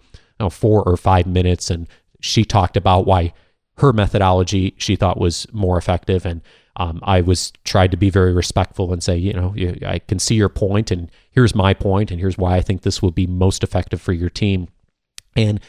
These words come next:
we went around this for a few minutes, and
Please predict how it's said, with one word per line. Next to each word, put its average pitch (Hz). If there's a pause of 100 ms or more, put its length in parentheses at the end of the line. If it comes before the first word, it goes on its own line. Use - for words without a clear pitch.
(120)
we 127
went 247
around 127
this 120
for 110
a 92
few 117
minutes, 98 (560)
and 117